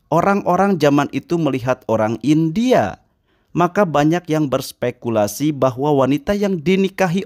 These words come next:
oleh Raden Arya Wiratanu adalah seorang jin. Apalagi setelah anak-anaknya dibawa oleh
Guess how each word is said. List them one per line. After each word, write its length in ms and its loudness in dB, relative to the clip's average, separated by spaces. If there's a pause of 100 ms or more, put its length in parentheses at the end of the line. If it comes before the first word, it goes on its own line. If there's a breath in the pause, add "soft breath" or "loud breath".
oleh 240 0
Raden 480 0
Arya 320 0
Wiratanu 800 0
adalah 480 -2
seorang 560 0
jin. 480 0 (540)
Apalagi 560 0
setelah 480 -2
anak-anaknya 800 0
dibawa 560 0
oleh 240 -2